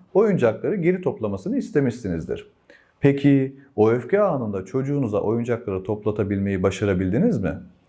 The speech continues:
Yoksa oyuncakları toplayan çocuğunuz değil de siz mi oldunuz? Düzeltme yöntemini doğru uygulamak ve bu yöntem ile doğru sonuçlar alabilmek için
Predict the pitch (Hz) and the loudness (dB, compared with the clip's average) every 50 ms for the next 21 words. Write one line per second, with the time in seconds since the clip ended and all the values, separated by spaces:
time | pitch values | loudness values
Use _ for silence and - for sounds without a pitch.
0 | - - - _ _ - 151 185 208 202 - - 175 175 175 175 - - 143 156 | -20 -20 -20 _ _ 4 4 4 4 4 2 2 2 2 2 -2 0 2 4 4
1 | 170 165 170 175 165 170 165 170 170 165 160 135 117 - 117 110 107 107 107 - | 4 4 2 2 0 0 -2 -4 -2 0 -2 -2 -2 0 -2 -2 -2 -2 -2 -2
2 | 143 131 135 143 143 147 143 139 135 147 147 135 120 110 135 165 185 175 - - | -2 0 0 0 0 0 -2 -2 0 2 2 2 2 2 2 0 0 -2 -8 -10
3 | - - 190 185 160 131 117 98 87 82 - - 64 - - - - - _ _ | -4 0 0 2 2 2 2 2 2 0 -2 -4 -8 -10 -12 -14 -18 -20 _ _
4 | _ _ _ - - - - - - _ _ _ 123 127 139 175 196 208 214 294 | _ _ _ -20 -20 -20 -20 -20 -20 _ _ _ 2 4 6 6 4 4 2 0
5 | 330 339 302 226 - - 127 107 95 92 113 175 269 277 - - 117 117 123 139 | 2 2 4 4 4 4 2 2 2 0 -2 -4 -4 -8 -4 -2 2 2 4 4
6 | 180 220 226 190 160 143 135 139 190 254 277 - 139 120 113 117 123 175 226 240 | 2 2 0 0 0 0 0 0 0 -4 -4 -4 -4 -2 -2 0 0 0 0 0
7 | 208 170 156 208 233 247 233 170 123 101 92 98 110 135 160 208 214 - 226 190 | 0 -2 -2 0 0 2 2 2 2 2 2 2 2 2 2 0 -2 -2 -2 -2
8 | 156 - - 107 98 - 101 110 117 127 139 147 190 254 285 - - - - 95 | -2 0 0 0 0 2 2 2 2 2 0 0 0 0 -2 -4 -6 -6 -6 -6
9 | 71 - - | -6 -8 -12